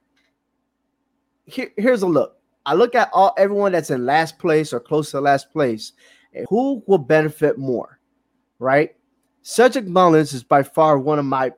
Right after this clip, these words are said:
one of the best prospects I have right now that could easily fit in with the Boston Red Sox. This guy's a leadoff hitter for the Orioles. His average is a three twenty-two. But th-, this salary is only five hundred seventy-seven thousand dollars,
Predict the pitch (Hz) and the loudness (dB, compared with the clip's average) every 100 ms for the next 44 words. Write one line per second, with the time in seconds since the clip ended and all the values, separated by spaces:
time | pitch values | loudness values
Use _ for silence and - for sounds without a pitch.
0 | _ 143 160 147 117 110 160 170 - _ | _ -2 -2 -2 -6 -2 2 2 -2 _
1 | - 156 147 147 131 143 139 147 135 127 | 0 0 0 -8 -6 -4 0 0 0 -2
2 | 113 123 127 120 120 _ _ - 139 131 | -4 -4 -4 -4 -8 _ _ -4 -4 -4
3 | 147 180 220 180 180 147 - 165 151 135 | -6 -2 -2 -2 -4 -6 -4 0 0 0
4 | 127 117 127 127 - 117 120 113 110 78 | -4 -4 -2 -2 -2 -4 -4 -4 -10 -12
5 | - _ _ _ 143 165 185 185 151 151 | -16 _ _ _ -2 2 2 2 2 2
6 | 175 175 165 170 160 165 151 147 151 151 | 4 4 2 -2 -4 -2 0 2 4 4
7 | 151 147 147 - _ _ 135 120 147 160 | 4 2 -2 -8 _ _ -8 -4 -2 0
8 | 156 123 117 117 151 175 175 175 170 151 | -2 -6 -10 -8 -2 -2 -2 -6 -6 -6
9 | 143 135 131 _ _ _ _ - 131 127 | -4 -4 -4 _ _ _ _ -6 -6 -6
10 | _ - - 139 170 - 160 180 165 131 | _ -6 -6 -4 -6 -4 -2 0 0 -2
11 | 143 175 131 - 165 175 180 156 131 - | -4 -4 -6 -4 -4 -2 -4 -6 -8 -6
12 | 165 160 147 - 143 147 _ 120 127 135 | -8 -6 -8 -6 -6 -6 _ -6 0 0
13 | 131 127 123 117 120 117 90 - - | 0 -4 -4 0 2 2 0 -12 -20